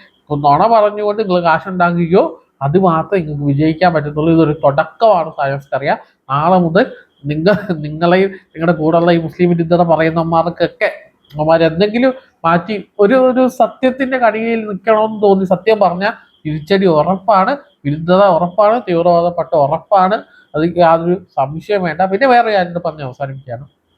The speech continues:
ഈ പറയുന്നവർക്കൊക്കെ ഇപ്പൊ ഗവർണർ വിരുന്നിന് വിളിച്ച ആരെയൊക്കെയാ? ഒന്ന് സാജൻ സ്കറിയനെ, ഒന്ന് സയ്യിദ് പണിക്കരെ. പിന്നെ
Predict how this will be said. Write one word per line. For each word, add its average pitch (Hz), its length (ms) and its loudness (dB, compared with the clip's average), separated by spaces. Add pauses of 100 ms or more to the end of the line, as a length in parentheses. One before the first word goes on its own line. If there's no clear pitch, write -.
(420)
ഈ 175 160 2
പറയുന്നവർക്കൊക്കെ 170 840 0 (500)
ഇപ്പൊ 175 180 -2
ഗവർണർ 196 500 2
വിരുന്നിന് 208 420 -2
വിളിച്ച 196 260 -2
ആരെയൊക്കെയാ? 170 640 0 (220)
ഒന്ന് 156 180 -6
സാജൻ 175 320 2
സ്കറിയനെ, 151 540 -2 (220)
ഒന്ന് 170 160 -2
സയ്യിദ് 175 380 2
പണിക്കരെ. 143 380 -2 (480)
പിന്നെ 180 140 -2